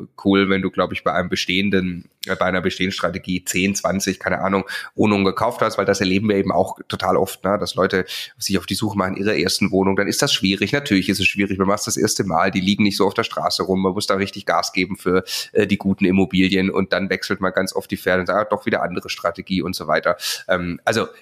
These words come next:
äh, da gehört schon ein bisschen Volumen dazu, ähm, finde ich, dass man da, äh, mehrere solche Standorte auch bedienen kann, weil das ja auch immer unterschiedlichen Aufwand, äh,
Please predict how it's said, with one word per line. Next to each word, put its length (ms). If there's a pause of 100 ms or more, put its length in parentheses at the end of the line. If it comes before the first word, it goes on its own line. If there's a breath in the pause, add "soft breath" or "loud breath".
äh, 200
da 140
gehört 320
schon 120
ein 40
bisschen 240
Volumen 340
dazu, 560
ähm, 460
finde 240
ich, 100
dass 180
man 120
da, 380
äh, 40
mehrere 280
solche 220
Standorte 440
auch 220 (460 loud breath)
bedienen 400
kann, 260
weil 100
das 160
ja 80
auch 80
immer 320
unterschiedlichen 580
Aufwand, 640
äh, 460